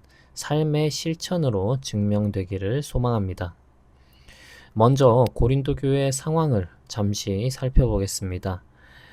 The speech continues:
고린도 교회는 영적으로나 물질적으로나 참으로 풍요로운 교회였습니다.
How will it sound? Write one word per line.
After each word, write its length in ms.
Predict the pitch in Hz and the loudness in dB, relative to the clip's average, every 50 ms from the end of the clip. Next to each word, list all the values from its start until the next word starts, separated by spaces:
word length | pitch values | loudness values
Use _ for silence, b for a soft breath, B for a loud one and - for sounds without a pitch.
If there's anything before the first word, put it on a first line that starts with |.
| B B B | B B B
고린도 320 | - 123 127 139 147 143 | 4 4 4 6 4 2
교회는 600 | 135 135 127 127 123 120 127 135 117 92 90 98 - - | 4 4 4 4 6 6 4 4 4 2 0 -6 -6 -2
영적으로나 1000 | 107 104 110 123 127 - 156 151 143 139 131 135 131 123 107 98 104 120 147 156 - | 0 2 2 2 0 2 0 0 0 0 0 2 2 2 2 2 2 0 -2 -4 -6
물질적으로나 1040 | 117 107 107 104 - - 131 123 123 117 117 98 95 98 95 92 95 104 101 95 92 - b b b b b | -4 -2 -2 -2 -2 -4 -4 -4 -2 0 -2 -2 -2 -2 -4 -2 -2 0 0 -2 -4 -8 b b b b b
참으로 460 | - - - - 143 139 139 135 135 131 | -14 -8 -4 -4 -2 0 0 0 -2 -2
풍요로운 600 | 135 - - 156 160 160 151 139 127 127 123 113 | -4 -4 -2 0 0 2 2 2 2 2 0 0
교회였습니다. 960 | - - 101 104 104 104 98 95 - - - 98 90 90 - 92 92 90 | 0 0 2 4 4 4 4 2 -2 -6 -10 -10 -10 -10 -8 -8 -10 -10